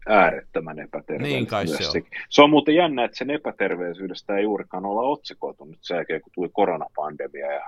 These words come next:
Speaker 1: sitten kun koronapandemian päälle Ukraina sota.
Speaker 2: Niin.
Speaker 1: Sehän on aikaisemmin ollut, ollut aina tapeteilla, että miten, tota, miten se lyhentää ihmisten elinikää ja siis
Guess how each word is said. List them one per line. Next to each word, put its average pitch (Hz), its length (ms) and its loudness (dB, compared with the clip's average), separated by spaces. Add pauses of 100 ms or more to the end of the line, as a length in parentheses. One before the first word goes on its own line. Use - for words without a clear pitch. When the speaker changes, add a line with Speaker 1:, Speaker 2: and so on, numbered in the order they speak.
(140)
Speaker 1:
sitten - 360 -8 (120)
kun 82 100 -8
koronapandemian 85 800 0
päälle 90 280 8
Ukraina 87 500 -2
sota. 175 260 0 (600)
Speaker 2:
Niin. 92 300 -8
Speaker 1:
Sehän 101 200 6
on 113 80 10
aikaisemmin 90 440 4
ollut, 90 260 2
ollut 95 320 2
aina 92 300 0
tapeteilla, 69 640 -2
että - 220 -12
miten, 76 320 -8
tota, - 320 -6 (220)
miten 78 200 -8
se 80 120 -4
lyhentää 85 460 0
ihmisten 76 480 -6
elinikää 73 680 0
ja 69 180 -2 (380)
siis - 280 4